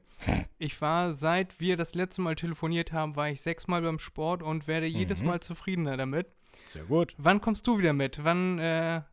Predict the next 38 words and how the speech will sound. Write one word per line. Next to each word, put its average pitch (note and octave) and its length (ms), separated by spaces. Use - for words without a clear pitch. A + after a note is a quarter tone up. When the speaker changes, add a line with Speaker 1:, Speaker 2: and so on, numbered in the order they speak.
Speaker 1:
darf D#3+ 180
ich E3+ 80
dir E3+ 140
wieder E3 140
helfen, E3 380
deine D3 440
strammen E3 720
Waden C#3+ 360
zu - 160
trainieren? C3 500
Speaker 2:
Gar G#2+ 200
nicht. A2+ 280
Speaker 1:
Das D3+ 240
war D3 100
mir C3+ 160
so D3 160
klar, C3+ 260
Erik. C3+ 360
Du B2 60
bist A2 140
so A2 60
Speaker 2:
Jo. D3+ 60
Speaker 1:
eine C#3 100
faule C3+ 440
Socke. C3 360
Speaker 2:
Jo, A2+ 520
ich - 140
weiß. F#2 240
Speaker 1:
Aber D#3+ 180
auch F3+ 160
er-, D3+ 300
auch D#3+ 180
erst E3+ 340
seitdem F#3 400
ich F3+ 220
wieder D3 220
regelmäßig C#3 640
gehe. F#3 240